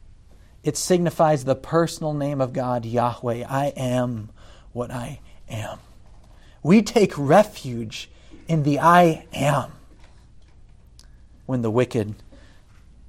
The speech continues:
assail us. He is our shield and protector.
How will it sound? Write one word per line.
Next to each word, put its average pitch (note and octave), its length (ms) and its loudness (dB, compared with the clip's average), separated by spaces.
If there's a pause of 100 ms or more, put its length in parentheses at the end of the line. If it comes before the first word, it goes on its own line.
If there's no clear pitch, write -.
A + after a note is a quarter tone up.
(120)
assail A#2 420 -6
us. - 240 -12
He F#3+ 300 2
is F3 180 4
our D3+ 160 6
shield - 400 -8 (640)
and A2 100 -8
protector. - 640 -12